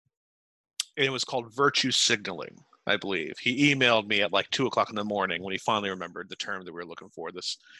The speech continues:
have you heard that term, by the way? Vir-, I, I, I, I had not heard it until he said it. The entire thing, like,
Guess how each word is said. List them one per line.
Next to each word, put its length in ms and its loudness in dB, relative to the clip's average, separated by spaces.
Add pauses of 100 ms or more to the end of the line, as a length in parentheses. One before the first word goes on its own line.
(280)
have 100 6
you 100 6
heard 200 4
that 120 4
term, 200 0
by 60 2
the 80 0
way? 180 2
Vir-, 240 4
I, 120 8
I, 360 4
I, 140 2 (480)
I 100 6
had 180 2
not 220 4
heard 180 -2
it 60 -4
until 180 -4
he 80 -4
said 260 2
it. 160 -2 (560)
The 100 6
entire 260 4
thing, 200 4
like, 220 4